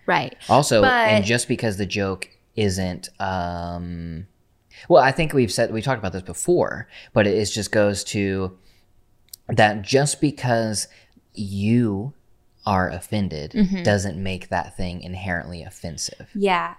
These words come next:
Speaker 1: I do
Speaker 2: type
Speaker 1: think,
Speaker 2: thing.
Speaker 1: uh, yes, I totally agree. Um, and I, this is a good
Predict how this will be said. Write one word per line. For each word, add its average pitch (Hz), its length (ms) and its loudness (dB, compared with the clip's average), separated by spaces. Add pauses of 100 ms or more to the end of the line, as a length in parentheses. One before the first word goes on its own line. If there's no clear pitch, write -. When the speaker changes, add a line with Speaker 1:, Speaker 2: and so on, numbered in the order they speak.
Speaker 1:
I 240 160 0
do 262 260 -4
Speaker 2:
type - 100 -2
Speaker 1:
think, 285 240 0
Speaker 2:
thing. - 180 -14
Speaker 1:
uh, - 40 0
yes, 214 360 0
I 202 100 -6
totally 214 580 -2
agree. 202 540 -8 (580)
Um, 185 320 0 (260)
and 262 180 4
I, - 300 -2
this 262 200 0
is 320 120 0
a 294 100 -2
good 233 440 0